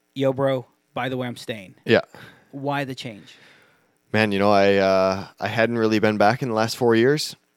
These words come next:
Speaker 2: and the only time that I had been back was to go up north and see family in North Dakota and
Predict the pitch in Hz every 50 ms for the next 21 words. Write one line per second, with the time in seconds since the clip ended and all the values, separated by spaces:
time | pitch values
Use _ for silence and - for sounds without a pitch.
0 | _ _ - - 95 95 92 92 92 95 95 98 101 101 - 107 98 101 101 92
1 | 90 90 92 98 92 98 101 95 110 110 113 107 110 113 123 127 - - 92 -
2 | - - 82 87 85 85 - 82 92 90 92 104 107 - - 104 90 82 80 82
3 | 82 - - 92 87 - 92 85 87 90 95 92 90 90 87 82 82 82 82 87
4 | - - - 90 87 90 95 95 92 90 87 82 80 80 82 80